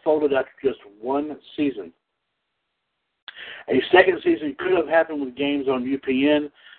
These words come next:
but Vince McMahon refused to scale back the highly rated SmackDown to ninety minutes. The W W F and N B C lost an estimated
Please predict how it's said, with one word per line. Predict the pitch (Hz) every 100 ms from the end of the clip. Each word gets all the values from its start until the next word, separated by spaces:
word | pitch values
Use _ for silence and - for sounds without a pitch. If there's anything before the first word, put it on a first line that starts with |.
| _
but | 110 98
Vince | 151 143
McMahon | 147 139 147 139
refused | 127 - 147 143
to | 123 -
scale | 147 143
back | 139 143 139
the | 135
highly | 120 135 143 139
rated | 135 135 131 - -
SmackDown | 143 151 120 110 110 110 110 _ _ _ _
to | 123
ninety | 120 117 117 117 120 _ 104
minutes. | 127 104 _ - _ _ _ _ _ _ _ _ _ _ _
The | -
W | 147 151 147
W | 151 156
F | -
and | - 156 143
N | 160 156
B | 156 147
C | - 147 135
lost | 131 135 -
an | 117
estimated | 107 _ 139 123